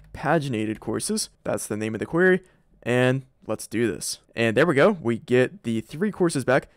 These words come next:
Still got total count as well. And let's look at what Entity Framework did. So gotta find this.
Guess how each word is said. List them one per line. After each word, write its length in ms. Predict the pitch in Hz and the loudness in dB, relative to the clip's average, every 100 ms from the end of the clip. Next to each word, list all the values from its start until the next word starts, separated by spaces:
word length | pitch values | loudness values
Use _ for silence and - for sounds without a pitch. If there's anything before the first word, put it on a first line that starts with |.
| _ | _
Still 240 | - 196 214 | 0 4 6
got 160 | 202 | 4
total 240 | - 175 147 | 4 2 2
count 260 | 151 160 | 2 0
as 180 | - 113 | -2 -4
well. 380 | 113 131 214 - _ _ _ - | 2 2 2 -2 _ _ _ 0
And 380 | 139 156 120 | 2 2 0
let's 260 | 131 214 - | 0 0 -2
look 300 | 139 160 202 | -2 -2 2
at 140 | 139 | 2
what 480 | 113 104 117 196 - - | 0 -2 0 0 0 -6
Entity 260 | 131 160 147 | -2 0 0
Framework 400 | 139 139 131 - | -2 -2 -2 -4
did. 320 | 113 131 - - | -4 -4 -6 -16
So 260 | - - 117 | -12 -6 -4
gotta 220 | 117 117 | 0 -2
find 500 | - 113 113 110 110 | -2 -4 -2 -4 -4
this. 400 | 180 196 - - | -2 -2 -2 -6